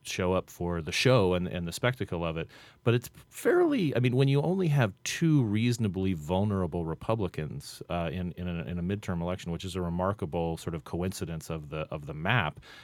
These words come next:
they actually have a chance, even in this environment, to expand their majority. Does it help for the president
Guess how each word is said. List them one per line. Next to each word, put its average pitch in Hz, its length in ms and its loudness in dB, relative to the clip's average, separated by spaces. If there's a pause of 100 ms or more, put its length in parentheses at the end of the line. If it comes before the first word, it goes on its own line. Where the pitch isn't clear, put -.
(100)
they 107 140 2
actually 107 260 2
have 92 140 0
a 80 60 -6
chance, 90 460 -4
even 104 200 -2
in 90 80 -2
this 87 140 -8
environment, 85 520 -6
to 87 120 -4
expand 143 520 2
their 82 100 -2
majority. 71 580 -8 (460)
Does 101 160 0
it 107 120 -2
help 143 380 0
for - 140 -6
the 90 80 -6
president 98 560 0